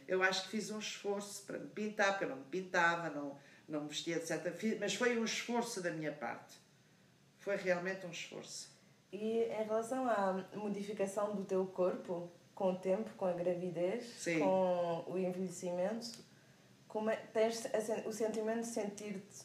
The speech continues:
Speaker 2: melhor ou pior, ou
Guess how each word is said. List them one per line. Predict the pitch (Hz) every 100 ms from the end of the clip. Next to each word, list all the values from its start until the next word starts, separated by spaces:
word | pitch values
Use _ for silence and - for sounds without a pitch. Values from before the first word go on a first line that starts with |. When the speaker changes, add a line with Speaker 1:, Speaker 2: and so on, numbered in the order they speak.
| -
Speaker 2:
melhor | 214 214 208 208 269 - - - - - -
ou | - 190
pior, | 185 202 208 214 247 254 -
ou | - 196 190 185 190 190